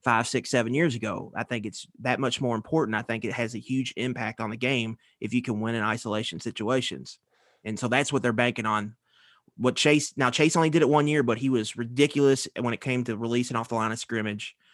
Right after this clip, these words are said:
Um, he created easy separation. He made eight thousand vertical plays for Burrow.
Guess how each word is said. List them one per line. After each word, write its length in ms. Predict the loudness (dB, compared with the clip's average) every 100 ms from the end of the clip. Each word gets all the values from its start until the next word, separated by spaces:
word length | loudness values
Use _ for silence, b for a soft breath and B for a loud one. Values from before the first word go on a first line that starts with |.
| b b -10
Um, 140 | -6
he 80 | -2
created 320 | 0 2 4
easy 220 | 2 2
separation. 600 | 0 0 0 0 0 -2
He 60 | -2
made 260 | -2 -2 -6 _ _ _ _ 0
eight 200 | 0 2
thousand 380 | 2 4 2 2
vertical 340 | 2 2 -4
plays 380 | -4 -2 -2 -4
for 140 | -6
Burrow. 440 | -4 -2 0 -2